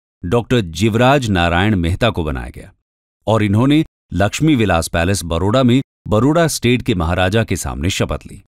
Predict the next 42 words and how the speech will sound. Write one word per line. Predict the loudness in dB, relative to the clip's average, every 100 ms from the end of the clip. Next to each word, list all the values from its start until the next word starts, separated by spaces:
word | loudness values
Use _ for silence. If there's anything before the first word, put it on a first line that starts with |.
| _ _ _ _
और | -8
finally | -4 0 2 2 2 0 -6 _ -4
फर्स्ट | 0 0 0
मई | 0 0
नाइनटीन | 2 0 0 0 -2
फ़ोर्टी | -4 -4
नाइन | -2 0 0
को | -2 -12 _ _ -4
बड़ौदा | 0 2 0
स्टेट, | 0 0 -2 -4 _ _ -4
जो | -4
ब्रिटिश | 0 0 0 -2
काल | 0 0 2
में | 0
थर्ड | -2 -2 0 2
लार्जेस्ट | 2 2 2 0 -2 -6
प्रिंसली | -2 0 0 -2 -4
स्टेट | 0 -2 0
के | -2
रूप | -2 0
में | 0
जाना | 0 0 -2
जाता | -4 -6 -6
था, | -8 -14 _ _ _ _
Dominion | -2 0 2 4 4 2
of | 2
India | 0 2 0
में | 0
शामिल | -2 -2 -2 -2
कर | -4 -6
लिया | -6 -10
गया। | -12 -18 -20 _ _ _
Initially | 0 2 2 0 2
बड़ौदा | 2 2 2 2
को | 0
बॉम्बे | -2 0 2 0
स्टेट | 0 -2 -2 0
में |
मर्ज | 0 0 -4
किया | -4 -4
गया | -4 -8
था | -8 -10